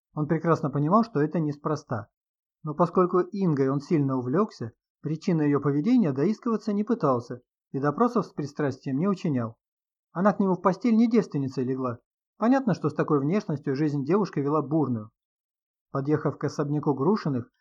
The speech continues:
Артём с удивлением заметил, что в доме на участке нет электричества. Что за бред? Но ворота открыты. Значит, Даня его ждёт.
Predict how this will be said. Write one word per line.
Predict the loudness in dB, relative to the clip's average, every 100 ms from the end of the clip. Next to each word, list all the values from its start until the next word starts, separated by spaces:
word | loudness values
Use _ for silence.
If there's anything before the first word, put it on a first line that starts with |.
| _
Артём | -8 0 2
с | 2
удивлением | 2 2 4 2 2
заметил, | -2 -2 -2
что | -4 -2
в | -4
доме | 0 2 2
на | 0
участке | -2 -2 -4 -2
нет | -4 -4 -2
электричества. | -4 -2 -4 -4 -10 -12 -18 _ _ _ _ _ _
Что | -20 -2 0
за | 2
бред? | 2 0 -2 _ _ _ _ _ _ _
Но | -6
ворота | -2 0 2 2
открыты. | 0 0 0 0 -8 -12 _ _ _ _ _
Значит, | -4 -2 -2 -2
Даня | 0 0 0
его | 0
ждёт. | -2 -2 -6